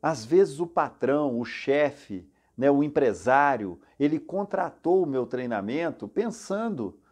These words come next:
em capacitar a sua equipe de colaboradores que trabalham na área comercial, mas o aluno, né, o colaborador, o funcionário, ele não acha que precisa, não sentiu a necessidade de fazer o meu curso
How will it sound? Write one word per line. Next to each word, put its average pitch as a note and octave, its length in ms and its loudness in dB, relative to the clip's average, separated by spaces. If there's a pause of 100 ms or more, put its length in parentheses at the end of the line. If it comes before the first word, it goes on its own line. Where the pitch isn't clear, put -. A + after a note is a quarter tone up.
(160)
em E3+ 160 -4
capacitar G3 880 0
a D#3 60 0
sua D3 220 -8
equipe D3 600 -12 (280)
de A#2+ 140 -10
colaboradores B2+ 1000 2
que C3+ 100 -8
trabalham A#2 480 2
na A2 100 -4
área G#2+ 220 -2
comercial, D#3+ 800 -2 (260)
mas A#3 220 0
o A#3 100 6
aluno, A#3 600 2 (200)
né, F#3 380 -4
o B2+ 440 -4
colaborador, B2+ 800 2
o C3 40 -2
funcionário, D3+ 800 -2 (280)
ele A4 380 4
não A3+ 840 -4
acha G3 340 -2
que G3+ 100 -12
precisa, F3+ 880 -4
não E3 180 -4
sentiu D3+ 460 -4
a C#3+ 40 0
necessidade C3+ 1000 0
de A#2 100 -16
fazer A2+ 320 -2
o A#2 60 -2
meu G#2 160 -4
curso E3+ 720 -4